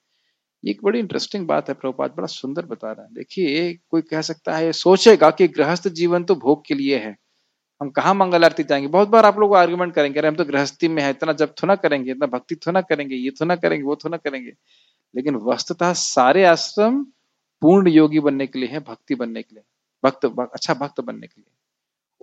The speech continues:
किसी भी आश्रम का उद्देश्य भोग नहीं है, थोड़ा license दिया जाता है गृहस्थ आश्रम में ताकि व्यक्ति पाप कर्म ना करे,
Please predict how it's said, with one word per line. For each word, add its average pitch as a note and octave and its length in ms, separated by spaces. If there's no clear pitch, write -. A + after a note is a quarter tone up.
किसी D#3 320
भी A#3 100
आश्रम G#3 320
का A3 100
उद्देश्य G#3 380
भोग C3 540
नहीं G3+ 260
है, A#2 240
थोड़ा G#3 280
license G3+ 540
दिया G#3 220
जाता F3+ 260
है D3+ 100
गृहस्थ C#3 300
आश्रम A#2 260
में C#3 60
ताकि D3+ 200
व्यक्ति D#3 240
पाप D#3+ 380
कर्म C#3+ 180
ना C3 120
करे, C3 320